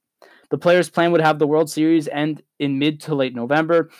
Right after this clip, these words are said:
and player, and the, and players said they would accept M L B's proposal to have the ability to shift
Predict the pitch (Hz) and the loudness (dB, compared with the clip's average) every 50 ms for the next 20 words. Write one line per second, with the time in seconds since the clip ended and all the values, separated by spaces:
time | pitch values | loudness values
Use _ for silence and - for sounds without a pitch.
0 | - - _ _ _ - 139 139 135 131 131 - 147 151 151 160 156 147 - 147 | -20 -20 _ _ _ -6 -4 -4 -4 -4 -6 -2 2 2 4 2 2 -2 -4 -6
1 | 143 135 131 123 _ - 143 - - 139 127 120 - 151 156 160 160 156 143 - | -4 -4 -4 -6 _ -16 -14 -8 -6 -6 -6 -6 -2 2 2 4 4 2 0 0
2 | - 151 147 143 147 143 135 135 135 131 127 - - 165 147 - 165 147 151 139 | 0 -2 0 2 0 0 0 0 -4 -6 -6 -2 -2 -2 -2 0 -2 -2 -2 0
3 | 143 135 - 143 135 151 151 139 143 151 139 - - - 139 143 139 139 135 127 | -2 -4 -4 -4 -4 -4 -2 0 0 -2 -2 -2 -6 -4 0 0 0 0 -2 -4
4 | 131 139 143 143 139 - 135 123 - - 165 160 151 | -2 -2 -2 -2 -2 -4 -6 -10 -6 0 -2 -2 -2